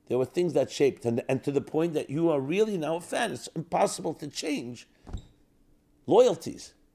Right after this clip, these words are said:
even if your team is losing. It's just a, a very superficial example, but also a very powerful example. And how many other opinions that you could say, "Fam, who really cares, a sports fan?"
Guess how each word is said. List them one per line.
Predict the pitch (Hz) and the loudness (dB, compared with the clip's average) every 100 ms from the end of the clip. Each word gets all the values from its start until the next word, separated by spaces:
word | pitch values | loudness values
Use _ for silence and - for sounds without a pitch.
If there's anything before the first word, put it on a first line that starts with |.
| - | -2
even | 196 214 | 0 2
if | 202 185 | 0 2
your | 165 | -2
team | 190 190 | 0 0
is | 175 | 0
losing. | 170 190 139 110 - _ _ _ _ _ _ - _ _ | 2 2 2 -6 -12 _ _ _ _ _ _ -20 _ _
It's | - 190 | -2 2
just | 247 - | 2 4
a, | 175 175 151 - | 6 6 4 0
a | |
very | 139 175 175 | 4 6 6
superficial | - 165 143 139 170 - 160 | 4 -2 -2 -4 -4 -2 -4
example, | 139 143 139 143 | 0 0 0 -2
but | 143 | 0
also | 151 160 160 | 2 2 0
a | |
very | 151 156 | 2 0
powerful | - 156 165 - 123 | 0 0 0 0 -6
example. | 87 87 58 - _ _ _ _ _ _ _ _ _ _ | -6 -12 -14 -20 _ _ _ _ _ _ _ _ _ _
And | 139 147 | 0 4
how | 190 | 4
many | 220 208 180 | 6 4 6
other | 185 175 160 | 6 8 4
opinions | - 156 127 104 90 - - - - _ _ _ | 4 0 2 0 -4 -12 -18 -20 -20 _ _ _
that | 170 185 - | 4 4 0
you | 147 | -4
could | 147 | -4
say, | - 147 | 2 4
"Fam, | 127 143 135 120 | 4 2 0 -2
who | 139 | -4
really | 135 131 117 | -2 -2 -2
cares, | 139 123 87 | 0 0 -2
a | 90 | -8
sports | - 120 117 | -4 -4 -4
fan?" | - 92 | -8 -14